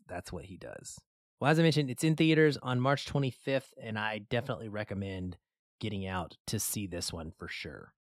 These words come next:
Now, before I go, I wanted to let you know, I got a message from a Feel and Film contributor recently. He's a former guest named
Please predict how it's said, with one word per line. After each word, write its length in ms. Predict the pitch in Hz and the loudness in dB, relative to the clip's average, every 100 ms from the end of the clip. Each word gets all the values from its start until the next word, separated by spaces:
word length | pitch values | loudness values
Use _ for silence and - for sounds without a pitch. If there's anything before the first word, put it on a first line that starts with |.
| _ | _
Now, 60 | 131 | -4
before 260 | 127 190 175 | 2 6 6
I 60 | |
go, 320 | 160 156 160 - | 8 8 8 6
I 60 | |
wanted 200 | 135 151 | 4 6
to 60 | 143 | 4
let 140 | 143 | 4
you 60 | 143 | 4
know, 260 | 139 139 | 6 4
I 120 | 135 135 | 2 0
got 160 | 175 | 0
a 40 | 175 | 2
message 340 | 175 180 160 | 2 0 -2
from 320 | - 139 135 - | 2 2 2 0
a 80 | 117 | -2
Feel 240 | 165 160 | 4 6
and 140 | 151 | 6
Film 200 | 147 139 | 6 4
contributor 680 | 101 110 - 170 131 110 117 - - | 4 0 0 2 2 2 2 -2 -2
recently. 640 | 113 110 104 107 113 123 _ _ _ | -2 0 -4 -2 -2 -2 _ _ _
He's 160 | 143 127 | 0 2
a 60 | |
former 260 | 160 165 160 | 6 6 6
guest 420 | 123 113 - - | 2 0 -2 -4
named 320 | 131 120 110 | -2 0 0